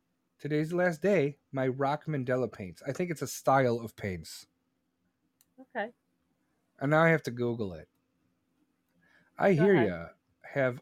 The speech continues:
Speaker 1: off work today till Friday afternoon, so I wish I could be off. That's nice. I'm, like, fucking exhausted, but I managed to take a twenty-minute nap.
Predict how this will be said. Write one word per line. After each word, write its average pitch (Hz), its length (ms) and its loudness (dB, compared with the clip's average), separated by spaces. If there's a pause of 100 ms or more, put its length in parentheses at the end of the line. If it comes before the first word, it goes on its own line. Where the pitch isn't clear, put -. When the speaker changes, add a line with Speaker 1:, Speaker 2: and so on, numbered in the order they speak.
(120)
Speaker 1:
off 160 380 -2
work 104 260 -8
today 107 400 -6
till 104 260 -10
Friday 117 580 -6
afternoon, 101 600 -6
so 113 260 -2 (320)
I 349 200 12
wish 320 260 10
I 160 100 10
could 127 140 0
be 110 140 2
off. 110 280 0
That's 254 280 2
nice. 120 600 -2
I'm, 247 300 4 (280)
like, 147 200 4
fucking 165 340 2
exhausted, 110 600 0
but 151 100 4
I 220 60 12
managed 254 300 6
to 208 40 0
take 196 200 2
a 165 40 2
twenty-minute 147 480 0
nap. 110 300 -6